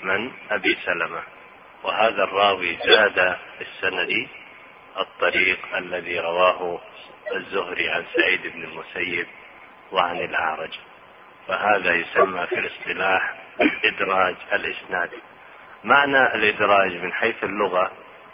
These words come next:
أن يدخل في الشيء ما ليس منه، فهو هنا أدخل في إسناد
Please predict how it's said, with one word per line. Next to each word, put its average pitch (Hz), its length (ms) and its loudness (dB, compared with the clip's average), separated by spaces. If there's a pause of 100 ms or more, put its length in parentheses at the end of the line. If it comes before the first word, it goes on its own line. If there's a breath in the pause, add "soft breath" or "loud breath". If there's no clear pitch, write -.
(240)
أن 120 120 2
يدخل 98 500 -2 (1200)
في 104 380 2
الشيء 131 580 0
ما 117 180 4
ليس 107 280 0
منه، 90 300 -4 (1900)
فهو 110 260 6
هنا 113 440 4
أدخل 92 380 2
في 98 260 -2
إسناد 98 480 0